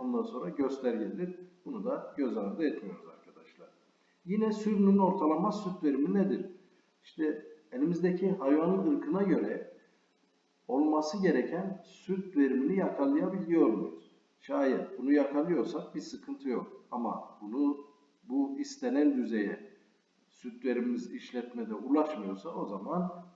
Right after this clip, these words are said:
bir yerlerde mutlaka ve mutlaka bir hata vardır. Bunları araştırıp bulup gidermemiz lazım. Aksi takdirde istediğimiz verim düzeyine ulaşmadıktan sonra tabii ki işletmede karından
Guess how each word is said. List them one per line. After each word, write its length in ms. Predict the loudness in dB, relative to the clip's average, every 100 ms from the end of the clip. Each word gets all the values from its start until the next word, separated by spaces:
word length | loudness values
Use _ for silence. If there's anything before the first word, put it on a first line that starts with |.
| 0
bir 60 |
yerlerde 520 | 2 2 0 -6 -6
mutlaka 720 | 0 2 0 -2 -6 -8 -8
ve 40 | -8
mutlaka 580 | -6 -8 -8 -10 -6 -4
bir 120 | -4
hata 440 | -6 -6 -2 0
vardır. 580 | -2 -4 -2 0 0 -8 -14 _ 0
Bunları 500 | 4 4 2 -4 -10 -12 -20 _ _ _ _ _ _ _ _ _ _ _ _ _ _
araştırıp 640 | 2 4 4 0 -2 -4 -12 -18
bulup 600 | 0 8 8 8 4 0
gidermemiz 640 | 2 6 6 6 2 0 -4
lazım. 440 | -6 -8 -10 -12 -12 -20 -14
Aksi 380 | -12 -10 -14 -16
takdirde 760 | -20 -18 -16 -8 -6 -6 -12 -20 _ _ -14
istediğimiz 720 | -12 -6 -4 -2 -2 -2 0
verim 260 | 2 0
düzeyine 360 | -2 -2 -2 -2
ulaşmadıktan 800 | -2 -2 -2 -4 -8 -10 -14 -16
sonra 300 | -14 -12 -12
tabii 380 | -10 -10 -10 -12
ki 80 | -12
işletmede 680 | -12 -20 -20 -18 -10 -10 -10 -20 -20 _ _ _ -8
karından 640 | -6 -4 -6 -6 -6 -6